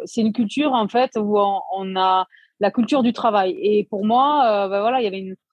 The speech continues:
la réussite, euh, sociale était prioritaire dans le sens où voilà, je préparais un concours du professorat de, de P S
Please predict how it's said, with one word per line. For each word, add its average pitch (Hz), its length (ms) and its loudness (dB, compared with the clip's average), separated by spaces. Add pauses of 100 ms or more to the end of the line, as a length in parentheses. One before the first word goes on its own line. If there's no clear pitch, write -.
(320)
la 208 140 0
réussite, 254 480 0
euh, 196 1000 0
sociale 277 720 0 (160)
était 240 420 0 (140)
prioritaire 247 640 0
dans 214 100 -2
le 196 80 -2
sens 262 340 -4
où 226 160 -2
voilà, 196 320 4
je 208 120 -10
préparais 208 500 -4
un 247 120 2
concours 233 440 -4 (400)
du 220 160 2
professorat 220 560 0
de, 170 760 0
de 202 80 2
P 190 140 0
S 262 200 0